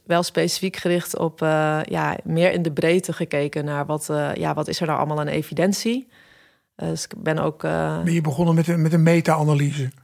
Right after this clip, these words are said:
Speaker 1: Ja.
Speaker 2: Een, een
Speaker 1: Ja,
Speaker 2: overzichtsartikel,
Speaker 1: meerdere.
Speaker 2: ja. <laughs> Bram schreef ook ooit een proefschrift, ja.
Speaker 1: Ja.
Speaker 2: Ja.
Speaker 1: Ja, en, eh, ja, meta-analyses, dat, eh, ja, vind ik eigenlijk nog steeds wel heel erg leuk. Daar ga ik ook mee verder.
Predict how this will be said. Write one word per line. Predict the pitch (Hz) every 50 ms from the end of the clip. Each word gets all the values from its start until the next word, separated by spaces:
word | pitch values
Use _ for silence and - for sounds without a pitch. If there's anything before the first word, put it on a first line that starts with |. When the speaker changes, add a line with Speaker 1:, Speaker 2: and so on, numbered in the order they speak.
| _
Speaker 1:
Ja. | _ 208 208 233 254 254 190 160 - -
Speaker 2:
Een, | 190 175 202 208 180
een | 202 190
Speaker 1:
Ja, | 214 220 208 180
Speaker 2:
overzichtsartikel, | 170 196 226 262 262 220 214 185 185 208 - 208 190 - 180 165
Speaker 1:
meerdere. | 165
Speaker 2:
ja. | 170 190 220 220 208 196 190 170 156 165 180 185 - - - 254 226 - -
<laughs> | - - 262 - - - - 294 -
Bram | 175 160 156 170 165
schreef | - 165 175 160 -
ook | 185 185 175
ooit | 190 185 -
een | 175 147
proefschrift, | - 156 156 - - - 156 139 131 - -
ja. | - 180 175 170
Speaker 1:
Ja. | - 196 - - - - - - - - - - - - 208 190 196
Speaker 2:
Ja. | - 208 220 190 165 170 - - - - - _ _
Speaker 1:
Ja, | 185 196 202 196 185 175
en, | 190 185 190 185
eh, | 185 180 175 170 165 160 156 160 - - - _
ja, | _ 185 175 160
meta-analyses, | 151 160 190 240 240 247 226 214 214 208 202 208 208 208 - 208 196 - -
dat, | 180 175 175 - -
eh, | 170 165 165 165 160 160 160 165 - -
ja, | - 185 165 147
vind | - - 170 -
ik | -
eigenlijk | - - 165 160 151 170
nog | 170 -
steeds | - 160 156 -
wel | 170 175
heel | 170 160
erg | 160 -
leuk. | 156 151 180 240 254 -
Daar | 220 -
ga | -
ik | 185 175
ook | 185
mee | 170 175 170
verder. | - - 175 185 226 262 339